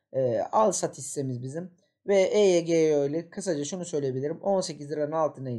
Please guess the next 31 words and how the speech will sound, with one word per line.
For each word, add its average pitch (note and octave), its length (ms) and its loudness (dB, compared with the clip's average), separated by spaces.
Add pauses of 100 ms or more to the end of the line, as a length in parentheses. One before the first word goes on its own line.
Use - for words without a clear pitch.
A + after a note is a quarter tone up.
(320)
düştüğünde C3 840 -6
alınan D#3 420 0
E E3+ 120 0
Y C3+ 220 0
G A#2+ 160 -6
Y D3+ 380 0
O F#3 160 0 (320)
üzmez. D3 520 -2
Zaten F3 460 0 (180)
on F#3+ 360 0
dört E3+ 260 2
liradan C#3+ 300 0
halka C3 380 -6
arz A2+ 200 -6
olmuştu. D#3+ 600 -4
E, D#3+ 80 -8
yüzde F3 500 -6
on F#3+ 120 0
iskonto F#3 480 -2
ile D#3+ 100 2
olmuş C3 300 -2
olsa C3+ 380 -2 (380)
on F3+ 240 2
beş C#3+ 260 0
lira B2+ 160 -2
eder. E3+ 400 2 (240)
E, C#3+ 120 2
on G3+ 280 2
beş E3 260 -2
lira C#3+ 160 2
bakın D3+ 260 -4